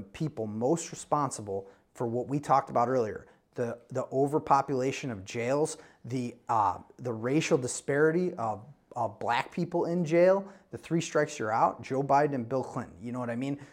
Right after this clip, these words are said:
So for Joe Biden to have this history of us, we imprison twenty-five percent of the,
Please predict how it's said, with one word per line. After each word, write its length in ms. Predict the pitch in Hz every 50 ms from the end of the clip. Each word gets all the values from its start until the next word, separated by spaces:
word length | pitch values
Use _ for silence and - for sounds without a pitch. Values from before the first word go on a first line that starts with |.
| - _ -
So 440 | - - 160 156 147 135 127 - - - - _ _ _ _
for 180 | - 156 147
Joe 340 | 131 113 123 143 175 208 226
Biden 540 | 190 175 147 180 185 180 160 127 120 117 -
to 100 | 123 113
have 280 | - 151 147 160 147
this 180 | 135 131 - -
history 640 | - - 208 196 - - - 131 120 117 117 117 -
of 260 | 123 117 110 104 104
us, 380 | - 110 135 147 143 - - - _ _ _ _ _ _ _ _ _ -
we 220 | 127 147 175 170
imprison 540 | 151 139 143 - - 160 147 135 135 123 120
twenty-five 920 | - - - 143 143 160 165 165 160 - - - 135 135 135 131 127 -
percent 400 | - 135 - - - 123 101 87 - _ -
of 200 | 117 117 101 98
the, 160 | 104 110 107